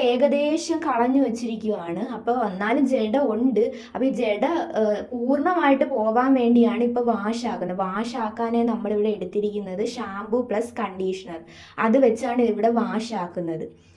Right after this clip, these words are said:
അത് നല്ലപോലെ കുറച്ചും കൂടെ നല്ല, ഏഹ്, നമുക്ക് ഈ ജഡ കളയണം. അതുകൊണ്ടാണ്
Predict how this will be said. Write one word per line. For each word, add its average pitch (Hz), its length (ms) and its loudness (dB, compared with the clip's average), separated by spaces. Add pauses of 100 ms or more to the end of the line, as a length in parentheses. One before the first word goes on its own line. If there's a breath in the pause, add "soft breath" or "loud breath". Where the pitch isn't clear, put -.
(200 soft breath)
അത് 220 160 2
നല്ലപോലെ 277 600 4
കുറച്ചും 269 360 0
കൂടെ 277 280 2
നല്ല, 247 200 0 (340 loud breath)
ഏഹ്, 226 300 0
നമുക്ക് 240 340 2
ഈ 269 200 2
ജഡ 214 380 2
കളയണം. 185 580 -2
അതുകൊണ്ടാണ് 214 600 2